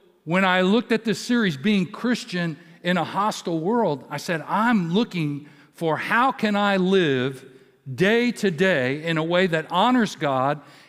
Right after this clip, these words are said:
and doesn't trick me into trying to fight, flee, or freeze from this culture that I find myself in." And that leads me to a whole different response,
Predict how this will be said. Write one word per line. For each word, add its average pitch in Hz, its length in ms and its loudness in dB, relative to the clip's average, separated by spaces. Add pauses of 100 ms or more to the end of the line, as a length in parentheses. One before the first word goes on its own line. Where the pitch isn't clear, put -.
and 196 280 2
doesn't 226 400 0 (500)
trick - 400 -2
me 175 300 0
into 175 240 -2
trying 180 400 -2
to 147 80 0
fight, 208 440 0 (160)
flee, 185 580 0
or 156 220 -2
freeze 123 680 -4 (360)
from 147 340 0
this 135 280 -2 (520)
culture 151 400 -4
that 120 160 -4
I 120 100 -2
find 123 260 -8
myself 110 440 -14
in." 101 220 -20 (880)
And 151 160 0
that 196 160 -2
leads 156 260 -2
me 151 140 -2
to 131 480 -4 (960)
a 143 120 -4
whole 131 220 -2
different 143 400 -6
response, 110 680 -16